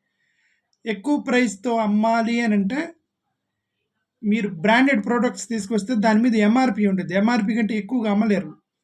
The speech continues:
జగన్ గారి ప్లాన్ ఏందంటే, ధర ఎక్కువ పెడితే కన్జంప్షన్ తగ్గిపోయిద్ది. కన్జంప్షన్ తగ్గిపోతే డబ్బులున్న వాళ్ళు తాగుతారు, పేదవాళ్ళు తాగరు అనేది ఆయన ఉద్దేశం.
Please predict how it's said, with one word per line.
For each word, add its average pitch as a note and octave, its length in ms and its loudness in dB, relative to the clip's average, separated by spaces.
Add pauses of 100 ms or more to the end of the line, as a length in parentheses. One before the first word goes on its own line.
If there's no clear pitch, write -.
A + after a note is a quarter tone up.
(1200)
జగన్ G#3 280 0
గారి A3+ 180 2
ప్లాన్ A3 240 2
ఏందంటే, A3+ 540 0 (920)
ధర G3+ 300 2
ఎక్కువ B3+ 340 0
పెడితే A3+ 440 -2 (1200)
కన్జంప్షన్ B3+ 500 0
తగ్గిపోయిద్ది. F#3 540 0
కన్జంప్షన్ A3 540 -2
తగ్గిపోతే G3 640 -8 (140)
డబ్బులున్న A3+ 380 2
వాళ్ళు G#3+ 220 2
తాగుతారు, G3+ 380 -2
పేదవాళ్ళు G#3+ 500 2
తాగరు G3 320 0
అనేది A#3+ 320 0
ఆయన G#3 180 2
ఉద్దేశం. F#3 500 -2